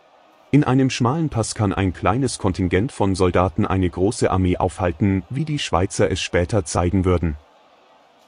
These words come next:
Vor der Schlacht versuchte Xerxes, mit Diplomatie zu handeln, indem er eine Botschaft schickte, in der er den Griechen riet, ihre Waffen niederzulegen. Leonidas antwortete jedoch auf seine typisch spartanische Art,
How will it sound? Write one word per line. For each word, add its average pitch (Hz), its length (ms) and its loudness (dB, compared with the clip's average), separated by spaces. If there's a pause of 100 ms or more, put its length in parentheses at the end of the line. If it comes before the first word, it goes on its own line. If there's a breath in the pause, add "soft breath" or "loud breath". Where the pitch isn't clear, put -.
(140)
Vor 123 260 0
der 123 140 4
Schlacht - 380 -2
versuchte 104 460 0
Xerxes, - 800 -2
mit 117 180 2
Diplomatie 127 560 -2
zu 95 220 -2
handeln, 92 480 2 (100)
indem 123 340 2
er 117 220 0
eine 110 180 2
Botschaft 101 560 -2
schickte, 87 440 0 (160)
in 117 120 2
der 92 200 2
er 98 100 2
den 92 180 2
Griechen 90 360 -2
riet, 87 400 -2 (100)
ihre 90 340 0
Waffen 85 300 2
niederzulegen. 90 720 0 (1040)
Leonidas 123 600 2
antwortete 104 580 0
jedoch 87 380 0
auf 87 200 0
seine 82 260 0
typisch 120 400 -2
spartanische 98 680 -2
Art, 92 360 -4